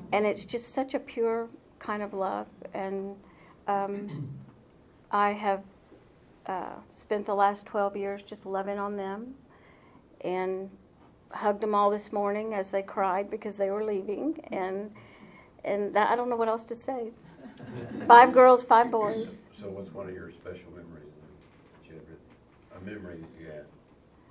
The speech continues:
Speaker 1: Of the children?
Speaker 2: Of anything. Do you remember anything? <laughs>
Speaker 1: Oh, you talking about in general?
Speaker 2: Well, you said you had some memory.
Speaker 1: Oh, memory. Okay.
Speaker 2: We didn't get to rehearse this part.
Speaker 1: We did not rehearse at all, so.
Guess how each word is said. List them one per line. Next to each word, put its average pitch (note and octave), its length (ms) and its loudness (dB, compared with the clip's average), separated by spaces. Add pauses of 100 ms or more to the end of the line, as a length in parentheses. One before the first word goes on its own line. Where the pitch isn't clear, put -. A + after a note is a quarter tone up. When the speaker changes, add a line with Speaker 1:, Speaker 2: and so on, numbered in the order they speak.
Speaker 1:
Of G3+ 140 2
the G3 80 -2
children? C#4 720 -4
Speaker 2:
Of B2+ 80 -18
anything. F3+ 260 -14 (1120)
Do F#2+ 140 -20
you F#2 60 -12
remember F#2 420 -12
anything? - 420 -14 (220)
<laughs> - 80 -6 (3000)
Speaker 1:
Oh, A#3+ 80 10
you A#3+ 180 6
talking C4+ 300 8
about G#3+ 80 6
in G#3+ 120 0
general? A#3 520 2
Speaker 2:
Well, D4+ 360 -6
you - 140 -4
said - 220 -2
you - 80 -4
had - 200 -2
some - 240 -6
memory. - 400 -8 (200)
Speaker 1:
Oh, B3 360 12
memory. G3 280 -6 (120)
Okay. G3 380 -2 (140)
Speaker 2:
We - 80 -4
didn't B2+ 180 0
get A2+ 200 4
to - 80 -8
rehearse G#2+ 340 -2
this - 100 -10 (100)
part. - 240 -2
Speaker 1:
We C4+ 160 10
did D4 120 10
not C4 240 10
rehearse B3+ 360 8
at G#3 120 2
all, - 260 0
so. - 380 2